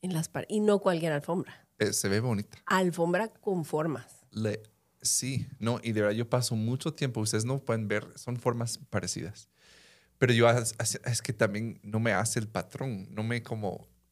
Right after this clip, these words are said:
Speaker 2: uy, no, lo veo como muy asimétrico.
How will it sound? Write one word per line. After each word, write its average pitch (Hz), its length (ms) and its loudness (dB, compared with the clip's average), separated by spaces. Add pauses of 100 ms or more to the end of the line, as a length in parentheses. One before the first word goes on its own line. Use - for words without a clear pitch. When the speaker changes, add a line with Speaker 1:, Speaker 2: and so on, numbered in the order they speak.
Speaker 2:
uy, 151 460 -2
no, 139 200 -2 (240)
lo 120 140 4
veo 127 200 4
como 147 200 0
muy 127 240 -4 (140)
asimétrico. 104 1300 -4